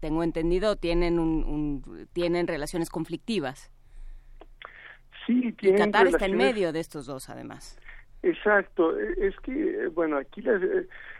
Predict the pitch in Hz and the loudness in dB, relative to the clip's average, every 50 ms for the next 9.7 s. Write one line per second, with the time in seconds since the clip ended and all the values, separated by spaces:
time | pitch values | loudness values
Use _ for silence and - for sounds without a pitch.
0 | - - - - - 170 156 147 143 143 143 143 139 139 139 131 127 - - - | -18 -12 -6 -2 0 0 2 2 2 0 0 -2 -2 -4 -6 -8 -10 -16 -20 -20
1 | - - - - - - - 165 160 160 147 135 180 185 214 220 - - 254 - | -18 -18 -18 -16 -6 2 6 6 6 6 6 4 4 4 4 2 -2 -6 -10 -8
2 | - - 214 202 - - 180 156 156 156 160 165 165 165 165 156 143 147 156 147 | -6 -4 -4 -4 0 2 4 4 4 2 0 2 2 2 0 0 0 0 0 0
3 | 135 - - 147 139 139 135 135 135 131 - - - 151 156 - - - - - | 0 -2 -4 -2 -2 -2 -2 -4 -6 -8 -6 -2 -2 -2 -2 -2 -2 -4 -2 -2
4 | - - - - - 196 - - - - 190 156 156 - 165 156 165 160 156 160 | -2 -4 -4 -4 -6 -6 -6 -4 0 2 4 4 4 4 4 6 6 6 6 2
5 | 165 156 196 202 220 214 208 - 208 196 175 - - 156 143 147 147 - 147 143 | 0 4 6 6 6 4 2 0 -2 -2 -2 -2 -4 -4 -4 -4 -6 -6 -8 -10
6 | 135 - - - - - 202 220 220 220 - - 156 156 160 170 165 - 185 170 | -10 -10 -12 -12 -10 -10 -8 -8 -8 -8 -8 -6 -6 -4 -4 -4 -4 -2 0 0
7 | 151 135 127 123 147 156 165 180 - - - - - - - - - - - - | 0 0 -2 -2 -2 -2 -4 -4 -8 -16 -20 -20 -20 -20 -20 -20 -20 -20 -10 -4
8 | - 156 156 165 170 170 190 202 185 - - 151 143 143 143 160 170 180 190 - | 0 2 4 4 4 4 4 2 2 2 -2 0 0 -2 -4 -4 -4 -2 -2 0
9 | 170 156 147 151 - - - 165 165 160 160 170 175 170 | 0 -2 -2 -4 -2 2 6 6 6 6 6 4 4 2